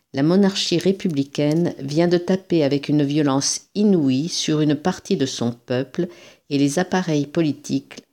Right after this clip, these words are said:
semblent aussi has-been que le Labour ou les Tories. Dans les deux riches et vieux pays,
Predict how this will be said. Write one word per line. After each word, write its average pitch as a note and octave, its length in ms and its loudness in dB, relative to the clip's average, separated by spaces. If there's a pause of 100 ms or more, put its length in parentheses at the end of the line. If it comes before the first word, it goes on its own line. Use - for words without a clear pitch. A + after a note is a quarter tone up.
semblent C#3+ 560 0
aussi - 500 -2
has-been C#3+ 640 0
que - 120 -2
le C3+ 120 2
Labour C3+ 680 0
ou D3 60 -6
les C#3+ 160 -2
Tories. A#2 520 -4 (1120)
Dans D#3 140 0
les E3+ 200 4
deux F3 260 4
riches - 600 0
et C#3 100 2
vieux E3+ 280 2
pays, C3 460 0